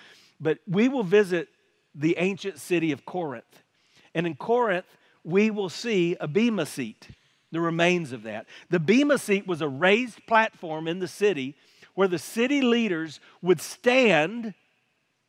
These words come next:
and they would render judgment. They would speak out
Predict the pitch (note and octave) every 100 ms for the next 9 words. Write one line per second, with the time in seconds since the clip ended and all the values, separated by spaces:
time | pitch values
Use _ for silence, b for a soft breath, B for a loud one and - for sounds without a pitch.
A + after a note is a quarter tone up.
0 | _ _ _ _ D#3 E3+ G#3 A3 F#3+ G#3
1 | G3 D#3+ F3 G3 D#3+ D3+ D3+ F#3 _ _
2 | _ _ _ _ _ _ _ _ _ _
3 | _ _ _ - D3+ F3 F3 C#3 - G#3+
4 | G#3+ - G#3+ F3+ F3